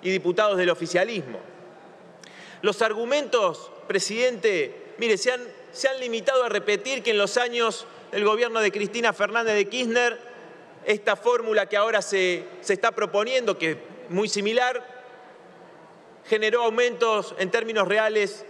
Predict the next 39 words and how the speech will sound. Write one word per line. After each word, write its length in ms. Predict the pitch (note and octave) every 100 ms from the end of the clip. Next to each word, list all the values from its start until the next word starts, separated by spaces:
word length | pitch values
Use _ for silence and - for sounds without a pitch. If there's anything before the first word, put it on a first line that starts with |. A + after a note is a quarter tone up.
| -
a 80 | F3
las 120 | F3+
jubilaciones. 560 | F3+ F#3+ F#3 F#3 G3+ F3+
Pero 140 | A3 G#3+
se 120 | A#3
olvidan 380 | A#3+ C4+ C4+ A3+
que 80 |
en 60 | A3+
el 120 | A3
año 220 | B3+ B3
dos 160 | A#3 A3+
mil 240 | A3+ C4+
catorce, 720 | G3+ A#3 C4 B3+ - G3+ G3 - - - - - - - -
cuando 300 | G#3 G#3 B3
hubo 80 | A#3+
una 100 | A3
importante 580 | G3 G#3+ F#3+ B3+ A#3+
devaluación, 720 | A3+ G3+ G3+ G3+ F#3+ C4 B3 A3 G#3+ - - - - - - - - - - - - - - - - - - - - - -
las 220 | G#3 C4
jubilaciones 600 | - A#3+ A#3 A3 C4 C4+
perdieron 480 | - A3+ A#3+ C4+ A#3+
un 140 | A#3+ G#3+ - -
catorce, 720 | A3 - D4+ C#4 B3 A#3 - -
catorce 480 | G#3 G#3+ D#4 C4 C4
puntos 580 | D#4 D4+ G3+ E3+ A#2 - - -
perdieron 380 | G#3+ G#3+ A#3 A3
las 140 | G3+
jubilaciones 680 | G3 G3+ G3+ G3+ A3+ G#3 F#3+
en 60 | G3
el 100 | G3
dos 120 | G3
mil 140 | A3
catorce. 460 | G#3 G3+ G3 E3+ F3
También 320 | G#3 A#3 C4+
ya 160 | B3+ C4
con 160 | A#3
el 80 | G#3
gobierno 440 | G3+ A#3 B3 A3+
de, 120 | G#3